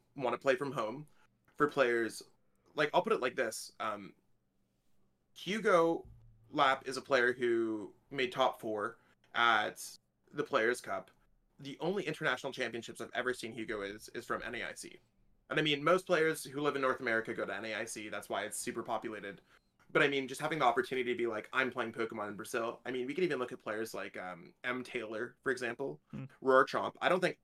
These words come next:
Speaker 1: Roar Chomp would have ever flew to Brazil to play Pokemon. Um, that's, to me, like, you could kinda put players in a box. They're, they're, they're not a Pramawat of the world. I mean, they're, they're,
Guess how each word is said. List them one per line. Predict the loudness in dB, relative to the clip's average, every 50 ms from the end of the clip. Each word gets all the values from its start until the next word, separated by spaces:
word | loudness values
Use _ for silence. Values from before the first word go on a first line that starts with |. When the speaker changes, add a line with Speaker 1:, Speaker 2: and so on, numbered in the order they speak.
| -18 -10
Speaker 1:
Roar | -2 2 2 2
Chomp | 2 2 0 0 0
would | -2 -6
have | -4
ever | -4 -4 -4 -4 -4
flew | -6 -10 -16 -12 -6 -4 -4 -2
to | -2 -2
Brazil | -2 -2 -4 -4 -2 -4 -2 -2
to | -6
play | -6 -6 -6 -6
Pokemon. | -6 -6 -6 -6 -6 -8 -12 -12 -12 -14 -16 -18 _ _ _ _ _ _ -14 -8
Um, | -6 -6 -6 -6 -10 -8 -4
that's, | -2 -2 -2 -4 -6 -10 -16 -18 _ _ _ _ _ _ _ _ _ _
to | -4 -2
me, | -2 0
like, | 2 2 2 2 0 _
you | -10 -4
could | -4 -4 -4 -4 _ _
kinda | -2 0 0 2
put | 0 -2
players | 0 0 2 2 2 2 2
in | 0
a | 0
box. | 0 0 0 0 0 -2 -4 -6 -10 -10 -10 -14 -20 -20 _ _ _ _ _ _ _ _ _ _ _ _ _ _ _ _
They're, | 2 4 4 4 4
they're, | 4 6 8 10 10 10 10 10 8 8 6 2 0 _ _ _
they're | 0 2 4 6
not | 6 6
a | 4
Pramawat | 2 2 2 4 4 4 4 4 4 4 2
of | 2 -2
the | -4 -6
world. | -4 -4 -4 -4 -6 -6 -8 -6
I | -6 -4
mean, | -2 -4 -4 0 2
they're, | 2 2 2 2
they're, | 0 -2 -2 -2